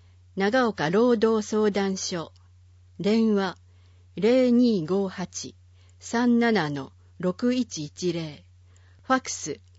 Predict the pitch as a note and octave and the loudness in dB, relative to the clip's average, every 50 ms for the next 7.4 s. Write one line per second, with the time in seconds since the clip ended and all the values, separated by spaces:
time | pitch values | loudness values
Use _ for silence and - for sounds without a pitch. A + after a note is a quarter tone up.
0 | - - - - - - - - - - - F#3+ A#3 B3 A#3+ B3 B3 B3 B3 A#3 | -20 -20 -20 -20 -20 -20 -20 -20 -18 -8 0 2 4 4 6 6 6 6 6 6
1 | G#3 E3+ D3+ - G3 G3+ G3 F#3+ - F#3 F3 - - D3+ C3+ - - _ _ _ | 4 2 2 0 0 0 0 -2 -6 -10 -10 -10 -10 -12 -12 -14 -16 _ _ _
2 | - - - - A#3+ A#3+ B3+ B3 A#3 A3+ A#3 G#3+ - - D#3+ D3+ C#3+ C3+ - - | -20 -20 -6 -2 0 0 2 0 0 -2 -4 -6 -6 -6 -6 -6 -6 -6 -8 -12
3 | - - - - - - _ A3+ A#3 B3+ B3+ B3 A#3+ A3 A#3 A3 F#3 D#3 D3 D#3+ | -18 -20 -20 -20 -20 -8 _ 2 4 4 6 4 4 4 4 4 4 2 2 0
4 | F3 F#3 F3+ F3 F3 - F3+ E3+ - - - - - - - - - - - - | 0 0 0 -2 -4 -8 -10 -10 -10 -14 -18 -18 -20 -20 -20 -20 -20 -20 -20 -20
5 | - - - - - - - - - - - - - - - - - - - _ | -20 -20 -20 -20 -20 -20 -20 -20 -20 -20 -20 -20 -20 -20 -20 -20 -20 -20 -20 _
6 | - - - - - - - - _ - - - - - _ - B3 B3 C4 B3 | -20 -20 -20 -20 -20 -20 -20 -20 _ -20 -20 -20 -20 -20 _ -2 2 4 4 4
7 | A3 F#3+ - - - D3 D#3 - | 4 2 -2 -6 -8 -8 -8 -10